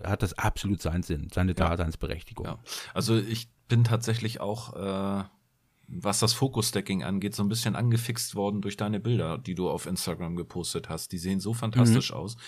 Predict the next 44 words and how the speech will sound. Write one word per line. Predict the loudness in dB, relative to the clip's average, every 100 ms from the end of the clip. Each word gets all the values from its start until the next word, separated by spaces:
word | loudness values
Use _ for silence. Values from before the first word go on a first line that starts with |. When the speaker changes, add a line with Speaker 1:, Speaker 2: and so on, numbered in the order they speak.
| -14 -12
Speaker 2:
Ich | -4
hab | 2
das | 4
Speaker 1:
Ja. | 2
Speaker 2:
ja |
schon | 0 2
mehrfach | 2 0 -6 -6
gesagt. | -8 -6 -8 -12 -14 -14 -2
Ich | 0 2
würde | 2
Speaker 1:
Mhm. | 2
Speaker 2:
mir | 2
tatsächlich | 0 0 0 0 0
mal | -2 -4 -8 -20 _ -6
ähm, | -2 -2 -4
vielleicht | -4 -4
könnt | 0 2
ihr | 2
mir | 2
da | -2
auch | -4 -4
mal | -6
schreiben | -4 -2 0 0
oder | -2 0
uns | 0 0
auch | -4
schreiben. | -8 -4 -4 -2 -4 -6 -14 -2
Wie | 0
ist | 0 0
das | -2
eigentlich? | -4 -4 -4
Gibt | -4 -2
es | -4
für | -2 -4
Sony | -2 0 2 0
auch, | -2 -4 -2
ähm, | -2 0 -2 -4
irgendeine | -2 -2 -4
Art | -8 -8
von, | -4 -4 -4
von | -4 -6
Focus-Stacking-Software | -6 -6 -6 -4 -4 -4 -6 -4 -2 0 -2 -4 -8 -6 -4 -2 -2
oder | -4 -4 -4
wie, | -4 -2 -4